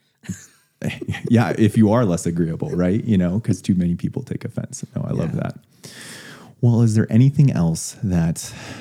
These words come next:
Speaker 1: you wanna share in this world of education, leadership, business, uh, that we can get out to the world?
Speaker 2: I would just say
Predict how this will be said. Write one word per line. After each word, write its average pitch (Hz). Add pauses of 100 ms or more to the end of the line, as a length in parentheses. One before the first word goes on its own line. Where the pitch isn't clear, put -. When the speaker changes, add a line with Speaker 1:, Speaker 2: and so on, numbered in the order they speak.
(140)
Speaker 1:
you 95
wanna 85
share -
in 90
this 85
world 82
of 85
education, -
leadership, - (220)
business, - (600)
uh, 76 (120)
that 82 (500)
we 92
can 90
get 73
out - (120)
to -
the 82
world? - (460)
Speaker 2:
I 247
would 294
just 247
say 147